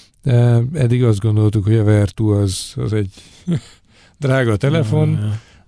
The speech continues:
Speaker 1: de mostantól
Speaker 2: Na, mondjuk
Speaker 1: kezdve
Speaker 2: akkor ezek szerint ez nem is annyira luxus telefon ebből a szempontból, tehát nem anyagában, a-, nem az a fő feature, hogy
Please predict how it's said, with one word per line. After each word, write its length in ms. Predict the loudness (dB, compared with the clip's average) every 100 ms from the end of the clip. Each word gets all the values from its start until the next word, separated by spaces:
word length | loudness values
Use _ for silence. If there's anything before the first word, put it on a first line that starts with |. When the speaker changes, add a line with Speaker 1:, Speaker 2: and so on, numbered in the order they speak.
| -8 -4
Speaker 1:
de 420 | 0 0 0 0 -2
mostantól 320 | -4 -4 -2 -2
Speaker 2:
Na, 40 |
mondjuk 220 | 0 -2
Speaker 1:
kezdve 220 | -2 -4 -4
Speaker 2:
akkor 100 | -2
ezek 160 | -2
szerint 200 | -2 -2
ez 80 | 0
nem 140 | 0 -2
is 160 | -4 -10
annyira 560 | -4 -2 0 0 -4 -10 -12
luxus 420 | -12 -10 -12 -12
telefon 480 | -8 -8 -6 -4 -2
ebből 220 | -2 -2
a 40 | -2
szempontból, 580 | -2 -4 -4 -2 -2
tehát 180 | -2 -4
nem 180 | -4 -2
anyagában, 760 | -2 0 0 -2 -2 0 0 -2 -10 -20 -20 -20 -20 -20 -20 _ _ _ -20 -16
a-, 140 | -6
nem 200 | -2 0
az 160 | 0 0
a 180 | -2 -4
fő 280 | -4 -4 -4
feature, 500 | -4 -6 -4 -2 -2
hogy 320 | -4 -6